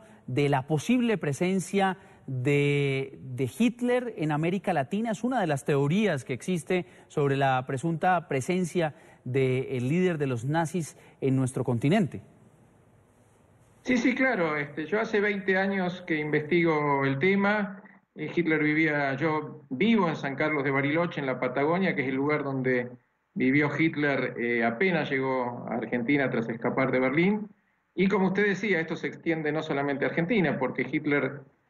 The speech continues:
Speaker 2: vivió en Argentina un tiempo, estuvo en Paraguay y estuvo en otros países, entre ellos, eh, Colombia también,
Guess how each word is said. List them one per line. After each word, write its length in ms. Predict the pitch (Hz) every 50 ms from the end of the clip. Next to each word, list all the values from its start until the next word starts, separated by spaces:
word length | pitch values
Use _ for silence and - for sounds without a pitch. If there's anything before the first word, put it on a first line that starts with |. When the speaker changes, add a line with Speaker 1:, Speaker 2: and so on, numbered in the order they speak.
| _ _ _
Speaker 2:
vivió 260 | - 135 139 147 175 190
en 60 | 185
Argentina 800 | 180 165 - 175 170 170 190 190 202 208 214 214 214 208 208 - - - - _ _ _
un 160 | 135 139 135
tiempo, 380 | 139 196 208 220 220 202 190 170
estuvo 520 | - - 170 160 151 151 147 143 135 131
en 160 | 131 127 135 135
Paraguay 560 | 139 135 143 139 160 185 208 233 233 226 - - - _
y 140 | - 147 151
estuvo 280 | 147 143 202 214 208 190
en 40 | 185
otros 220 | 185 202 190 185
países, 640 | 175 175 180 185 185 214 208 180 170 175 170 -
entre 320 | 165 143 135 131 147 151 160
ellos, 360 | 151 156 156 143 131 123 -
eh, 220 | 131 120 120 117
Colombia 600 | 113 127 135 143 139 - 156 156 147 135 127 127 123
también, 580 | 135 127 131 139 147 147 147 151 151 151 151